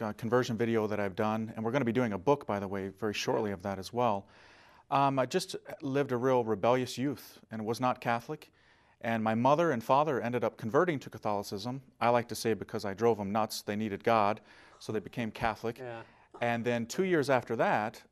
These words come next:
Speaker 1: I had a profound, uh, conversion myself, uh, which led me to, um, be open to the truth in its fullness, to convert to Catholicism, and eventually to discern my priesthood, uh, vocation to the priesthood, which I would have never thought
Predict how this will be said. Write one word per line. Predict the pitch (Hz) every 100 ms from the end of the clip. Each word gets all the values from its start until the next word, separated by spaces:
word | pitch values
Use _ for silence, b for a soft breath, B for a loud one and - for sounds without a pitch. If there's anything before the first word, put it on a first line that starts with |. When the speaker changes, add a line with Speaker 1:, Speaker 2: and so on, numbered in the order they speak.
| -
Speaker 1:
I | 123 156
had | 139 117
a | 104
profound, | - - 113 - 135 135 110 95 90 - -
uh, | 95
conversion | - 107 110 107 98
myself, | 92 - 151 95 - _ b b b b -
uh, | 104
which | 101 -
led | 117 120
me | 113 107
to, | - 113 101 98 -
um, | 101 95 92 92 - _ 113
be | 113
open | 120 120 117
to | 117
the | 98
truth | - 131 143 -
in | 104
its | 98
fullness, | - 127 127 131 - b b b b
to | -
convert | - 107 160
to | -
Catholicism, | 135 123 120 113 113 113 123 135 -
and | 113 110
eventually | 104 127 - 127
to | 107
discern | 101 - 156
my | 143
priesthood, | 120 170 170 - 156 131 -
uh, | 120 113
vocation | 113 120 147 147
to | 120
the |
priesthood, | - 190 - 101 85 _ b b b b b
which | 123
I | 117
would | 113
have | 107
never | 127 180 170 113
thought | - 104 90